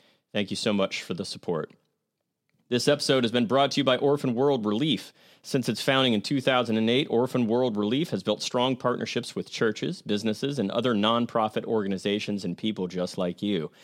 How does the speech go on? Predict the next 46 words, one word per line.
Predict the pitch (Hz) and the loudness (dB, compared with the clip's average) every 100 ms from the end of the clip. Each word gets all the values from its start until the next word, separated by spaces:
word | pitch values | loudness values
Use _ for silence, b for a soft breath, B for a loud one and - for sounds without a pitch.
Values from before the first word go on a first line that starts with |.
| B B B B B - | B B B B B -4
In | 110 | 2
order | 113 127 | 4 4
to | 117 | 2
help | 110 117 - | 4 2 2
children | - 113 110 | 0 2 2
in | 98 | 0
crisis, | - 123 117 104 98 | 0 0 2 -2 -2
including | 98 - 175 151 | -2 0 2 2
those | 104 101 104 110 | 4 2 0 -2
living | 107 107 104 | 0 2 0
as | 95 | 0
orphans | 110 104 101 92 | 0 0 -2 -4
and | 92 | -2
refugees, | 98 - 90 104 120 85 104 - b b | -2 -2 -6 -2 0 -2 -4 -10 b b
kids | - 143 123 | 0 2 4
entering | 139 127 | 4 2
foster | 110 127 123 - 101 | 2 2 0 0 -4
care | 101 95 | 0 0
for | 98 95 | 0 -2
the | |
first | - 107 92 - | 0 -2 -2 -2
time, | 117 87 92 - b b b b | -2 0 -2 -6 b b b b
older | 139 180 185 | 0 0 0
children | - 113 101 101 | 0 0 2 0
aging | - 113 104 98 | 0 0 0 0
out | 110 135 107 | 0 0 -2
of | |
the | 98 | -6
foster | - 117 113 104 | -2 -2 -2 -4
care | 117 98 | -2 -2
system, | - 135 - 82 - _ b b b | -2 -6 -4 -4 -6 _ b b b
and | - 117 | -2 -2
families | - 135 143 107 90 | 0 2 2 2 0
as | 98 92 | -2 -2
they | 101 | -2
deal | 104 110 | 0 0
with | 101 | 0
the | 98 | -4
stress | - - 95 95 | -4 0 0 -2
and | 90 | -6
trauma | - 110 95 87 | -2 0 0 0
of | 92 101 | -2 -2
foster | 101 87 - | -2 -2 -2
care | 92 92 82 | -8 -4 -4
and | 80 | -4
adoption. | 87 95 - 76 | -2 -2 -2 -8